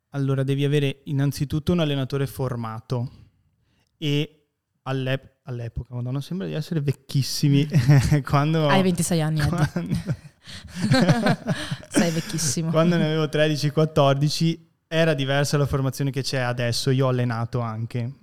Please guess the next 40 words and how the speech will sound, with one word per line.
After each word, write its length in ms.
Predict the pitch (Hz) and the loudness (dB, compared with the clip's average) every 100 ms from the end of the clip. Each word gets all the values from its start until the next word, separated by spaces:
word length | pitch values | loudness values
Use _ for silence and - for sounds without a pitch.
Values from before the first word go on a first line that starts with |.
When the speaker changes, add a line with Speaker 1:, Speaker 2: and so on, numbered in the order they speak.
| - | -12
Speaker 1:
ok, 300 | 139 123 123 120 123 - - - | -8 -6 -6 -6 -6 -8 -12 -10
i 320 | 151 131 123 | -6 -4 -4
ragazzini. 580 | 123 123 123 - 123 123 - - - - - - | -4 -6 -6 -4 -2 -2 -6 -14 -20 -20 -20 -8
E 240 | 170 151 | -2 0
la 140 | 139 | 0
formazione 440 | 135 139 135 - 143 | 0 2 2 2 2
che 80 | 139 | 2
facevamo 880 | 139 - 139 135 131 123 117 - _ _ | 0 0 2 2 2 0 -2 -6 _ _
sei 360 | - - 139 | -4 0 0
anni 220 | 135 135 | 2 4
fa, 520 | 131 143 127 127 139 - | 4 4 4 2 0 -6
di 140 | 143 | -10
quando 240 | 127 135 135 | -2 0 2
io 100 | 135 | 2
allenavo, 680 | 131 143 131 123 139 151 - _ _ _ | 2 2 0 0 0 0 -4 _ _ _
è 140 | 151 | -2
diversa 440 | 135 139 127 127 151 | 0 2 2 0 0
da 100 | 127 | 0
quella 160 | 135 | 0
che 100 | 131 | -2
c'è 140 | 123 135 | -2 -2
adesso, 480 | 123 120 120 - 123 | -2 -4 -4 -2 0
è 80 | |
molto, 560 | 117 127 151 147 131 151 | 2 4 4 2 2 2
molto 460 | 147 135 139 143 139 | 2 2 4 2 -2
più 300 | - 139 - _ | -2 -4 -4 _
dentro 840 | 151 131 147 147 143 - 143 147 - | -10 0 4 6 4 4 0 0 -4
anche 380 | 156 165 175 156 | -2 2 2 2
l'aspetto 420 | 131 - 127 139 | -2 -4 -6 -8
psicologico 800 | - 139 131 120 127 135 147 - | -10 -10 -8 -6 -6 -4 -4 -4
e 120 | - | -2
tutto 240 | - 170 143 | -2 0 2
quello 180 | 135 | 4
che 80 | 127 | 2
ci 140 | 120 131 | 0 -2
va 100 | 120 | -2
dietro. 380 | 120 113 - | -2 -2 -4
Speaker 2:
E 40 | 120 | -4
per 100 | 117 | -4
fortuna. 440 | 185 165 175 196 | -6 -4 -4 -6